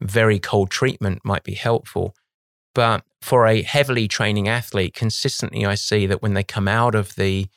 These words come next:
cold immersion, whether it's ice bath or cryotherapy,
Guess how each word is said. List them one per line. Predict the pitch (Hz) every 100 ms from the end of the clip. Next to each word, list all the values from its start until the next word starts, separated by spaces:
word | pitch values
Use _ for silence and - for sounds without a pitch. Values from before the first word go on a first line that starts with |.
| _ _ _ _ -
cold | - 113 104
immersion, | 98 107 107 - 92
whether | 95 90
it's | -
ice | 95 98
bath | - 92 92 92
or | 92
cryotherapy, | - 101 90 - 117 117 107 -